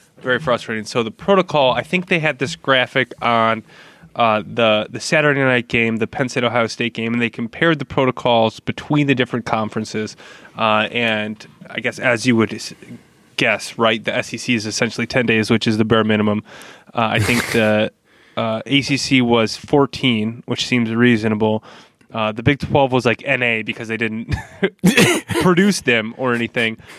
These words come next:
Uh, and then the Big Ten, uh, ob-, out there at twenty-one days. And,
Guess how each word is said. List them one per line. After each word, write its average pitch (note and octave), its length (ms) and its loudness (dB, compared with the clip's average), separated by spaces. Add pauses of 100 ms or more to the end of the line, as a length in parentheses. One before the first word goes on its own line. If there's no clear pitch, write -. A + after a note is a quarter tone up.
(180)
Uh, C3 300 2
and C#3+ 260 0
then C#3+ 160 2
the C#3 80 -2
Big C#3+ 240 -2
Ten, C3 500 -2
uh, - 40 -20
ob-, A#2+ 580 -2
out C3 220 -2
there B2+ 200 -2
at A#2 220 0
twenty-one B2+ 500 2
days. A2 380 2 (500)
And, A#2 680 -2